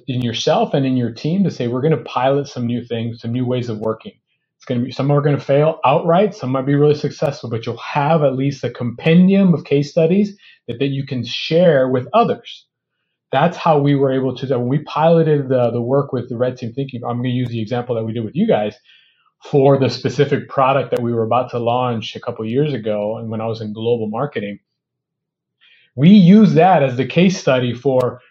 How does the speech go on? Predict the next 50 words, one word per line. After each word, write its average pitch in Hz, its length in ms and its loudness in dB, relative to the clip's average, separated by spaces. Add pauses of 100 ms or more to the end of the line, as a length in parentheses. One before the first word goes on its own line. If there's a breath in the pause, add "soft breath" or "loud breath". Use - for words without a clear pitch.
(120 loud breath)
"Remember 175 400 6
when 220 220 6
we 208 160 8
did 202 220 4
this? 262 400 0 (540)
This 156 200 2
is 214 100 0
how 185 260 4
it 165 120 0
came 170 220 2
about. 156 440 0
This 147 160 -4
is 160 120 2
what 165 120 0
we 147 100 0
learned. 139 360 2
This 127 140 -6
is 151 80 -2
what 160 160 0
we 160 80 0
liked. 135 280 0
This 127 120 -6
is 139 80 -8
what 160 120 -4
we 180 140 0
didn't 214 200 2
like. 113 280 -4 (600 soft breath)
Let's 165 380 0
use 185 340 4
that 165 240 4
as 139 120 2
the 131 100 0
organizing 139 540 0
construct 180 520 -2
to 139 40 -6
maybe 156 280 0
try 151 200 -4
something 127 380 -8
different 113 300 -10
this 135 140 -6
space." - 400 -20 (560)
And 127 100 -6
so - 80 -6
you've 135 220 -4
gotta 151 280 4
have 139 460 -2
that 131 140 2
ability 127 420 -2
to 117 100 -4
say, 120 500 -2